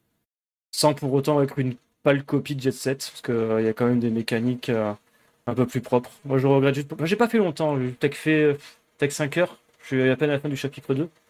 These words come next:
Mais j'aime bien le fait, euh, enfin, j'aime bien. Euh, je, je regrette un petit peu le côté, euh, qu'il y avait dans le premier Jet Set Radio, et qui avait d'ailleurs été perdu dans le Jet Set, euh, Radio Future.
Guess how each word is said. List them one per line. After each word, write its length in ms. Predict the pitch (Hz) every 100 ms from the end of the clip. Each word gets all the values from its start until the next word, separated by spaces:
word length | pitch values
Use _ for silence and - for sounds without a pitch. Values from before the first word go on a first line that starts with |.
| _ - - - _ _ _ -
Mais 300 | 131 131 127
j'aime 180 | 143
bien 140 | 139 156
le 100 | 143
fait, 320 | 139 151 151
euh, 400 | 135 117 110 104 101 _ _ _ _ _ _ - -
enfin, 140 | 123
j'aime 140 | 104 101
bien. 140 | 92 - - - - - - - -
Euh, 420 | 117 120 120 120
je, 240 | 113 131
je 100 | 127
regrette 280 | 143 175 233
un 40 | 175
petit 120 | 151
peu 120 | 214
le 120 | 160
côté, 360 | 156 143 170 165
euh, 340 | 147 131 131
qu'il 80 | 127
y 20 |
avait 140 | 135 151
dans 60 |
le 60 | 123
premier 200 | - 139
Jet 80 | 135
Set 180 | 131 -
Radio, 380 | 123 120 151 156 _ _ _ _ -
et 60 |
qui 80 | 107
avait 160 | 117 123
d'ailleurs 180 | 123 135
été 160 | 127
perdu 240 | 120 120 131
dans 80 | 120
le 60 |
Jet 140 | 110 -
Set, 280 | 117 -
euh, 340 | 120 113 107 107
Radio 200 | 110 110
Future. 360 | - - 165